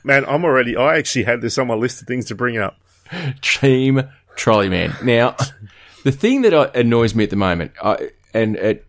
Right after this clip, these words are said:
Speaker 1: Oh,
Speaker 2: it's
Speaker 1: is this like, is this gonna
Speaker 2: No.
Speaker 1: be another rant from Joe?
Speaker 2: It's just,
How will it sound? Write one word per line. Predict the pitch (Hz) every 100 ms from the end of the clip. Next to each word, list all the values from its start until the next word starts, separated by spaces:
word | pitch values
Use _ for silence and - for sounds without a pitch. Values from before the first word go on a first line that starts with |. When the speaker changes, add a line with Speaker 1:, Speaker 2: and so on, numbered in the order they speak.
| -
Speaker 1:
Oh, | 143 131 135 135 123 104 101 -
Speaker 2:
it's |
Speaker 1:
is | 139
this | 185
like, | - - 127
is | - 135
this | 165
gonna | 117
Speaker 2:
No. | 113 117 113 113
Speaker 1:
be |
another | 107 -
rant | 101 107 110 -
from | 110
Joe? | 101 104
Speaker 2:
It's | 117
just, | 113 95 -